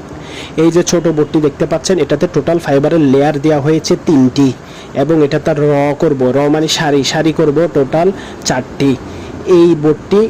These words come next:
অনেকটা মজবুত টাইপের, তিনটা ফাইবারের লেয়ার দিব। এই যে সাদা আমরা ফাইবারগুলো বিছাচ্ছি, এটাকে ফাইবার বলে আর কি। এরকম লেয়ার টোটাল তিনটা দিব,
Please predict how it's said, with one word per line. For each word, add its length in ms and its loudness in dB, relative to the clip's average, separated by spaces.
অনেকটা 300 0
মজবুত 440 2
টাইপের, 260 0
তিনটা 300 2
ফাইবারের 320 0
লেয়ার 240 2
দিব। 160 2
এই 180 4
যে 140 2
সাদা 420 0
আমরা 240 0
ফাইবারগুলো 500 0
বিছাচ্ছি, 440 0
এটাকে 580 2
ফাইবার 320 0
বলে 200 0
আর 160 -2
কি। 160 2
এরকম 360 2
লেয়ার 360 4
টোটাল 220 0
তিনটা 380 0
দিব, 220 2